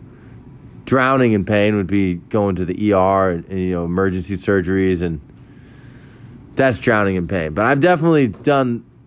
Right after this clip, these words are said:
the hip wading for a long time and just kind of in that level of, of, of discomfort and pain.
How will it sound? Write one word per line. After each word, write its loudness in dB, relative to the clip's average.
the 0
hip 2
wading 0
for -4
a 2
long 2
time 0
and -6
just -6
kind 0
of -6
in -2
that 0
level 0
of, -6
of, -4
of -6
discomfort -2
and -8
pain. -2